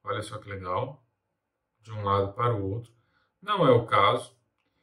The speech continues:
Eu tenho a opção de rotacionar assim, isso também dá pra gente rotacionar com o próprio teclado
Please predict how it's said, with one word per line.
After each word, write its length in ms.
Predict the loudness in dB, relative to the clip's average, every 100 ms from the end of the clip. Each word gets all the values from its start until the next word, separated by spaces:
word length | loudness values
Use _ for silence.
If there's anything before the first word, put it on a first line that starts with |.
| _ _
Eu 160 | -6 0
tenho 200 | 2 2
a 20 |
opção 240 | 0 -4
de 80 | -6
rotacionar 840 | -4 -4 -4 -6 -4 -2 -2 -4 -6 -4 -2 -2 -4 -4
assim, 680 | -8 -14 -14 -10 -12 -12 -18
isso 200 | -20 -12
também 280 | -6 -4 0
dá 120 | -2
pra 160 | -2 -8
gente 180 | -10 -12
rotacionar 880 | -12 -10 -10 -8 -6 -2 -2 -4 _ _ _ _ _ _
com 300 | 0 4 4
o 120 | 2
próprio 600 | 4 4 4 -2 -12 -14
teclado 680 | -14 -14 -4 0 2 0